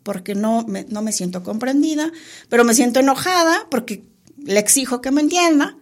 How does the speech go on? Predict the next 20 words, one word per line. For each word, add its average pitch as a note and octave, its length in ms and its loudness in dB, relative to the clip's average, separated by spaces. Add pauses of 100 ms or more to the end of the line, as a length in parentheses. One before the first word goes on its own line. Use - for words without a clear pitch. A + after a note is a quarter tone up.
(360)
¿sí? C4 300 0
Entonces - 280 0
tengo E4 300 2
varias, D4+ 480 2
varias C4 320 0
emociones A#3+ 460 0
ahí A3 160 0
al A3 100 2
mismo G#3+ 240 0
tiempo G#3 380 -4 (340)
que C4 140 -2
se B3+ 100 2
están C#4 320 0
centrando D4 640 0
en, C4 380 -4 (140)
"Tengo A3+ 400 -4
que A#3 100 -6
hacer A3 300 -6
que A3+ 100 -8
entienda. F#3+ 500 -4